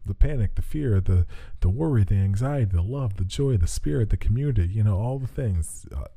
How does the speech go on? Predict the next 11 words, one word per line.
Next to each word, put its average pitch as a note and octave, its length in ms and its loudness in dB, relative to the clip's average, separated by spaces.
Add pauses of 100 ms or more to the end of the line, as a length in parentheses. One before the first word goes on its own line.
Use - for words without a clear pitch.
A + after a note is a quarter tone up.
(200)
alpha A#2 320 -2
and A#2+ 100 4
omega. G2 480 2
Let's F2 160 -4
get F#2+ 180 2
it. D2 100 0 (1300)
Uh, G2+ 320 0
then A2+ 260 2
we A2+ 160 2
can F#2+ 880 0 (1600)
also, G2 800 0